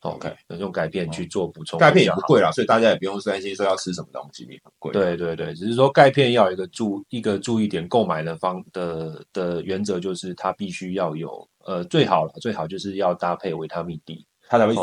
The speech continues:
Speaker 2: 吸收，是不是？
Speaker 1: 哦，应该说医学上已经证实，你单纯只吃维他命 D 或者是，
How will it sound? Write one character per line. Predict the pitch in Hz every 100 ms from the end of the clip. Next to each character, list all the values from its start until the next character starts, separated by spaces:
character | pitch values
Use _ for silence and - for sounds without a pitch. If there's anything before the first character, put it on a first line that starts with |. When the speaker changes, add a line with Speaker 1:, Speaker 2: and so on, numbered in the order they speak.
| 85
Speaker 2:
吸 | 95
收， | 90 85
是 | 82
不 | 73
是？ |
Speaker 1:
哦， | -
应 | -
该 | 131 139
说 | 139
医 | 143
学 | 147 214
上 | 208
已 | 196
经 | 202
证 | 214 180
实， | - 165
你 | 180 175 _
单 | - 123 131
纯 | 123 92
只 | 87 87
吃 | 78 104
维 | 98 87
他 | 92
命 | 95 87
D | - 87
或 | 87 101
者 | 82 78
是， | - 95 87